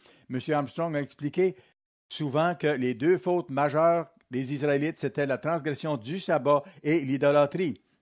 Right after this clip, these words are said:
Aussi, voyons-nous qu'ils ne purent y entrer à cause de leur incrédulité. Moi, j'ai mis un rond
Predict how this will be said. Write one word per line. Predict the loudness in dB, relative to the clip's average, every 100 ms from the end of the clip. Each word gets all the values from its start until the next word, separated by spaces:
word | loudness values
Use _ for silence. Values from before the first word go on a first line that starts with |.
| _ _ _ _ _ _ _ _ _ _ _ _ _ _ _ _ _ _ _ _ _ _ _ _ _ _ _
Aussi, | -2 -2 0 0
voyons-nous | 2 4 4 2 0
qu'ils | 0 0
ne | 0
purent | 0 0
y | 0
entrer | 0 0 -2
à | 0 2
cause | 4 4 4
de | 2
leur | 4 4 2
incrédulité. | -4 -2 -4 -4 -6 -4 -4 -6 _ -4
Moi, | -2
j'ai | 0
mis | -2 0
un | 2
rond | 2 0 -4